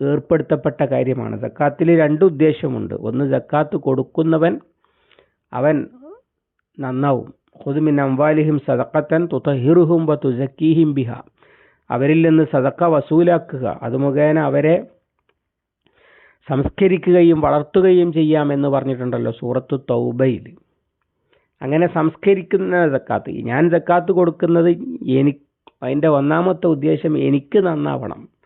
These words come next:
അള്ളാഹുവിന് കീഴ്പ്പെട്ടവനാകണം എന്നാണ്. രണ്ടാമത്തെ ഉദ്ദേശം സമൂഹം വളരണം, ദാരിദ്ര്യം, ഫുഖ-, ഫക്കീർ മിസ്കീനും ഒക്കെ ഇല്ലാതെയാകണം.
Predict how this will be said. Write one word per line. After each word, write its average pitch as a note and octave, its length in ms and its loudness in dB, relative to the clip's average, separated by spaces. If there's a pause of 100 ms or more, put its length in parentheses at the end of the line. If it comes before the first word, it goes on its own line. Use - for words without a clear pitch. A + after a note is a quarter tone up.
(460)
അള്ളാഹുവിന് D3 520 0
കീഴ്പ്പെട്ടവനാകണം C3 960 -4 (140)
എന്നാണ്. A#2 460 -4 (460)
രണ്ടാമത്തെ G3 600 2
ഉദ്ദേശം F#3 600 2 (400)
സമൂഹം F3 560 2
വളരണം, C3+ 560 -2 (920)
ദാരിദ്ര്യം, D3 600 0
ഫുഖ-, - 320 -16
ഫക്കീർ E3 500 2
മിസ്കീനും E3 560 2
ഒക്കെ C#3+ 180 -4
ഇല്ലാതെയാകണം. B2+ 920 -4